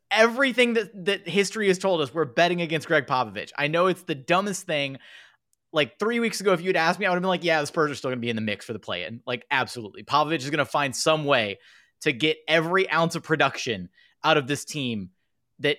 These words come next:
you could, you know, it just, it becomes inconceivable at some point, uh, uh, as to the teams that he has, you know, been able to bring along and continue to make, you know, some, I don't wanna say noise, 'cause that's, it's not right. It's not noise, <laughs> but, like, right, it,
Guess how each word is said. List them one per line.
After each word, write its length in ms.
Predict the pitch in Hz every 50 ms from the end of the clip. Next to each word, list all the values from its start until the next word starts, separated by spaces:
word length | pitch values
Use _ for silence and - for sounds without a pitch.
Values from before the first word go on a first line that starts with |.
| _ _ _ _
you 220 | 185 156 151 160 131
could, 280 | - 170 156 135 156 170
you 260 | 175 190 185 160 160
know, 160 | 151 151 147 165
it 200 | 151 180 175 147
just, 220 | 143 160 135 - -
it 180 | - - 185 151
becomes 240 | 170 - 180 170 185
inconceivable 720 | 175 170 180 170 - - 180 165 143 123 104 - - _
at 160 | - 139 135
some 160 | - 139 131
point, 300 | 117 - 131 117 113 -
uh, 40 | 123
uh, 280 | 131 135 131 135 123 127 -
as 200 | 131 135 123 -
to 360 | - - 135 127 127 127 107 - _ _ _ _ _ _ _ _ _ _ _ -
the 120 | 139 127
teams 320 | - - 165 175 165 143
that 100 | 127 143
he 140 | 135 143 147
has, 200 | 135 131 120 117
you 120 | - - 127
know, 80 | 127
been 140 | 117 131 127
able 200 | 131 135 139 131
to 320 | - - 143 135 123 117 - - - - - _
bring 260 | - 131 147 160 165 170
along 460 | 160 151 151 151 147 143 139 131 127
and 120 | 120 117
continue 380 | 110 127 123 - - 143 143 143
to 80 | 139
make, 360 | 135 131 131 139 143 - - - _
you 100 | 147 139
know, 260 | 135 131 127 131 - - _ _
some, 360 | - - 151 147 135 139 - - _ _ _
I 80 | 156 165
don't 100 | 185 208
wanna 100 | 202 170
say 140 | 190 175
noise, 580 | 165 165 165 165 165 170 202 214 214 226 233 214
'cause 140 | - 180 151
that's, 180 | 165 156 - 180 - - - - - - _ _ _ _ _ _ _ _ _
it's 100 | - -
not 180 | 185 160 151 -
right. 120 | 147 151 -
It's 120 | 147 -
not 160 | 180 147 147
noise, 480 | 139 139 143 151 170 180 180 180 190 175
<laughs> 40 | 156
but, 160 | 165 214 220
like, 180 | 165 165 165 156
right, 180 | 165 175 190 185
it, 220 | - 170 180 -